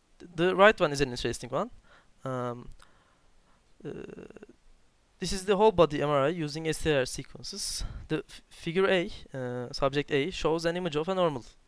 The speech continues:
subject, and B shows an image, uh, of a patient with neurofibromatosis one, who has multiple lesions in, uh, his or her body. So most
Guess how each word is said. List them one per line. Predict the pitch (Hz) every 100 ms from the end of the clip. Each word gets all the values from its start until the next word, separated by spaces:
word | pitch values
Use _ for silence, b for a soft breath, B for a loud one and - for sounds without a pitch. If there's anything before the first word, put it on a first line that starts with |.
| _ -
subject, | 135 123 113 147
and | 143 143
B | 160 160
shows | - 143 156
an | 160
image, | 160 139 - - B B B B B B -
uh, | 120 - 50 - 226
of | 139 -
a |
patient | - 165 - 175
with | - - 156
neurofibromatosis | 151 - 147 147 143 160 139 156 - -
one, | 123 - - -
who | 135
has | 131 147
multiple | 165 160 - 185 247 _ _ 165
lesions | 151 139 143
in, | 131 135 -
uh, | 131 117 - - 50 - 50 - - _ _ _ _ _ _ _
his | - 143 131
or | 135 139
her | 139
body. | 127 123 113 - B B B B B B B B
So | - 139
most | - 185 - -